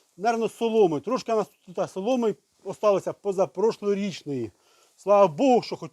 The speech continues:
Льоня нікому її не віддав. А то прошлий рік, прошлу зиму роздавав солому всім. Той просить цю солому: «Дай, Льоня, тюка». Та без питань. Той просить солому: «Дай, Льоня, тюка». Та без питань, беріть на цьому,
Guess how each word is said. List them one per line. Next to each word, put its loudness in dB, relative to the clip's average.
Льоня -2
нікому -2
її 0
не 4
віддав. 0
А -4
то 0
прошлий 2
рік, 0
прошлу 4
зиму 6
роздавав 6
солому -2
всім. 0
Той 0
просить 2
цю -4
солому: -2
«Дай, 6
Льоня, -2
тюка». 2
Та 4
без -4
питань. -8
Той -2
просить -6
солому: -4
«Дай, 6
Льоня, 0
тюка». -4
Та 0
без 0
питань, 2
беріть 2
на -4
цьому, 0